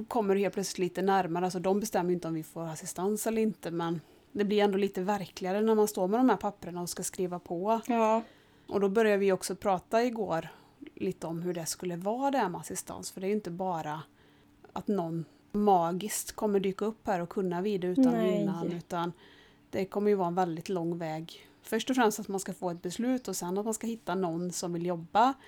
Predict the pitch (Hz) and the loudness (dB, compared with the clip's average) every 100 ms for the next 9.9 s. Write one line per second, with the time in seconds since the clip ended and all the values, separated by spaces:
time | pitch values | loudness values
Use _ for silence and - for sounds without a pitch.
0 | - - - - _ - 190 - 247 202 | -20 -20 -20 -20 _ -2 0 2 2 2
1 | 190 190 180 170 165 160 - - 175 180 | 2 -2 -4 -4 -4 -8 -8 -6 -6 -6
2 | 180 170 180 160 165 170 170 170 156 170 | -6 -6 -6 -6 -8 -6 -4 -4 -4 -6
3 | 170 247 254 233 202 220 220 196 202 285 | -6 -2 0 -2 0 0 2 0 0 -2
4 | - - _ - _ - - 208 190 185 | -6 -20 _ -20 _ -12 -2 0 2 2
5 | 190 190 202 196 202 185 180 175 170 170 | 2 2 2 2 0 0 -2 -2 -2 -2
6 | 156 160 156 - - - - - - 160 | -2 -6 -8 -14 -14 -10 -10 -10 -10 -10
7 | - 165 156 175 - 156 160 175 175 165 | -8 -8 -8 -8 -8 -10 -10 -8 -6 -4
8 | - 170 - 165 165 180 180 170 196 190 | -4 -8 -10 -12 -10 -4 -2 0 2 2
9 | 151 - - 160 147 151 - - | -2 -4 -6 -6 -8 -12 -14 -18